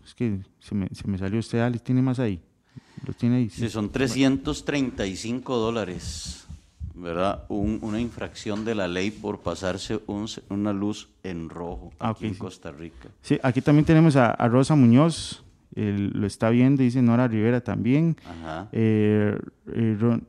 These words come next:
Speaker 1: Ronald Guzmán Aguilar, que siempre nos acompaña, bendiciones en este nuevo día,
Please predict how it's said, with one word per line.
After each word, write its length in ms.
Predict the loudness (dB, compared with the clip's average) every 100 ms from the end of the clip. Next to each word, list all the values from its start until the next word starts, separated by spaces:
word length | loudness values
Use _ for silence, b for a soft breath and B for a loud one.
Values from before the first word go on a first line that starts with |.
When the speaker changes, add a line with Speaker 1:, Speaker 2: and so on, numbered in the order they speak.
| _ _ -6
Speaker 1:
Ronald 440 | 2 6 6 6
Guzmán 540 | 2 2 4 6 4 0 -8 B -8
Aguilar, 420 | -4 -2 0 -2
que 80 | -2
siempre 260 | 0 2 2
nos 160 | 2
acompaña, 540 | 0 0 0 2 2 2
bendiciones 680 | 0 0 2 2 0 -6 -8
en 200 | -2 0
este 240 | 0 0 4
nuevo 340 | 4 4 0 -6 -8
día, 440 | 0 2 2 -2